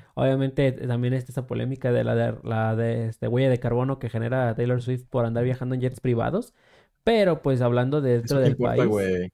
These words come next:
Speaker 1: no importa
Speaker 2: Yo por
Speaker 1: eso.
Speaker 2: eso no
Speaker 1: Yo,
Speaker 2: quiero, güey.
Speaker 1: yo disfruté mu-, mucho escuchar Shake It Off en vivo, güey.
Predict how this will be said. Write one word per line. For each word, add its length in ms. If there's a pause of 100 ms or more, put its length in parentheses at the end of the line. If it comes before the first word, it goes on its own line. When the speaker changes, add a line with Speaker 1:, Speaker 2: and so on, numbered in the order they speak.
(120)
Speaker 1:
no 140
importa 260
Speaker 2:
Yo 80
por 60
Speaker 1:
eso. 180
Speaker 2:
eso 20
no 60
Speaker 1:
Yo, 240
Speaker 2:
quiero, 140
güey. 120
Speaker 1:
yo 360
disfruté 420
mu-, 340
mucho 220
escuchar 300
Shake 240
It 100
Off 140
en 80
vivo, 260
güey. 140